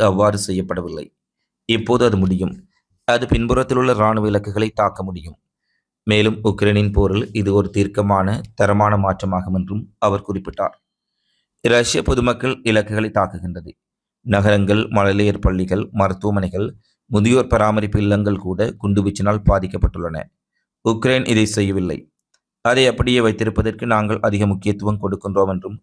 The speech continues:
அவர் தெரிவித்தார். இதேவேளை உக்ரைன் ஜனாதிபதி விளாடிமிர் ஜெலன்ஸ்கி இன்றைய தினம் ஜெர்மனிக்கு விஜயம் செய்ய உள்ளதாக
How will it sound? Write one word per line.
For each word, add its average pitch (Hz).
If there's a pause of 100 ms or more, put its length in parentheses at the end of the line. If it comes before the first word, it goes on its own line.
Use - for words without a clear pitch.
(160)
அவர் 101
தெரிவித்தார். 85 (840)
இதேவேளை 139
உக்ரைன் 117
ஜனாதிபதி 107
விளாடிமிர் 104
ஜெலன்ஸ்கி 95 (760)
இன்றைய 117
தினம் 101 (420)
ஜெர்மனிக்கு 110
விஜயம் 101
செய்ய 98
உள்ளதாக 95